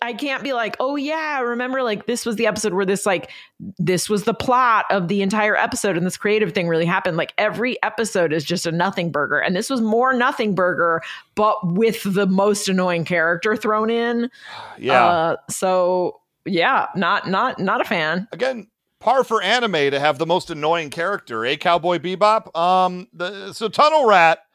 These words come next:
Speaker 2: is now <laughs> front and center, not giving Chan a chance to respond. Uh, Tunnel Rat,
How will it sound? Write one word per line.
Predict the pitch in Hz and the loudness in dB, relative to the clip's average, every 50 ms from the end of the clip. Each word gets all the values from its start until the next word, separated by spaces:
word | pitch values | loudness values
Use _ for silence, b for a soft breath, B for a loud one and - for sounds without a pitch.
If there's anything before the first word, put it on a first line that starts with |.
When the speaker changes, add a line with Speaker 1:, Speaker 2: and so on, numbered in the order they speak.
| _ _ _ _ _ _ _ | _ _ _ _ _ _ _
Speaker 2:
is | 175 185 175 127 143 | -8 -8 -8 -4 0
now | 208 208 208 208 | 4 6 6 6
<laughs> | |
front | 202 - - 151 202 226 240 | 4 0 0 2 2 2 2
and | 240 185 - | 0 -6 -6
center, | - - 196 202 196 175 139 131 120 113 104 _ _ _ _ _ _ _ _ _ _ _ _ _ _ | 0 0 2 2 2 0 0 -2 -4 -4 -8 _ _ _ _ _ _ _ _ _ _ _ _ _ _
not | 110 113 120 - - | -6 -6 -6 -6 -6
giving | - 123 110 110 98 | -12 -14 -14 -14 -14
Chan | - - 143 139 139 131 | -12 -10 -10 -10 -10 -10
a | 117 | -10
chance | - 151 151 139 | -8 -8 -8 -8
to | - 160 | -10 -10
respond. | 156 - - 214 240 269 202 - B B B B - | -12 -2 2 4 4 4 2 -2 B B B B 2
Uh, | 190 202 196 | 4 4 4
Tunnel | 196 - 226 269 294 285 277 247 | 4 2 0 2 2 2 2 4
Rat, | - - 226 208 208 196 - | 4 6 6 6 4 2 -2